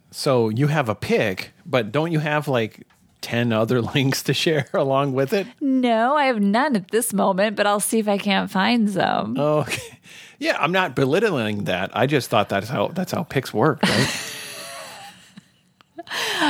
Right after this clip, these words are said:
Speaker 2: Um, you know what I will put a link to is river birch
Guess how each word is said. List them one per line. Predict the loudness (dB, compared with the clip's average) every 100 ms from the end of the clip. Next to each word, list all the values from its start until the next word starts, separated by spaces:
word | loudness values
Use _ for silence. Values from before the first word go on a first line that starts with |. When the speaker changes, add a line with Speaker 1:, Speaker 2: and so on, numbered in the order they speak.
| 0
Speaker 2:
Um, | 0 0 -2 -8
you | -4
know | -2
what | 0
I | 0
will | 0 -2
put | -2 -4
a |
link | -2 -4 -6
to | -4 -2
is | -2 0
river | 0 0
birch | 0 0 0 -2 -2